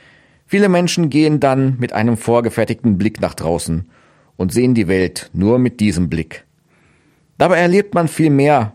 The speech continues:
wenn man unbefangen an die Dinge rangeht. Wie hat Paulus mal geschrieben?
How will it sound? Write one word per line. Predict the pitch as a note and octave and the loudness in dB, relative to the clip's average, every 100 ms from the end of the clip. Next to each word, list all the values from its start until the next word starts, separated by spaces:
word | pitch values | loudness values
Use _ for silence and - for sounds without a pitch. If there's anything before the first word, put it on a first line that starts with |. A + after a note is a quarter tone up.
| - | -2
wenn | A2+ | 0
man | A2+ | 0
unbefangen | A#2 D3 C#3 G#2 G2+ F#2+ F#2 | 0 2 2 0 0 0 0
an | F2 | 0
die | F#2 | 0
Dinge | F2 F#2+ F2+ | 0 0 0
rangeht. | F2+ F2 E2+ - - _ _ _ _ _ _ - | -2 0 -4 -6 -20 _ _ _ _ _ _ -2
Wie | A2 | -2
hat | B2 | -2
Paulus | C3+ D3+ D3 | -4 -2 -2
mal | C3+ C3+ | 0 0
geschrieben? | B2+ - B2+ B2 B2 | -2 -4 -2 -2 -4